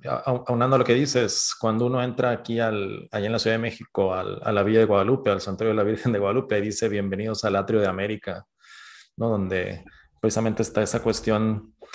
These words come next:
de la figura mariana en, en la religiosidad,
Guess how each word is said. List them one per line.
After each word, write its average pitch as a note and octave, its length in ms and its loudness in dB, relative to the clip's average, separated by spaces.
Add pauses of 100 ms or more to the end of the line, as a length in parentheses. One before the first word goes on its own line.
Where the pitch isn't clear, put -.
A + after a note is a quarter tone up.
(280)
de A2+ 140 0
la G2+ 120 0
figura A2 360 2
mariana G#2+ 560 2
en, F#2+ 160 -4 (160)
en G#2+ 120 -4
la G2+ 100 0
religiosidad, G2+ 1040 0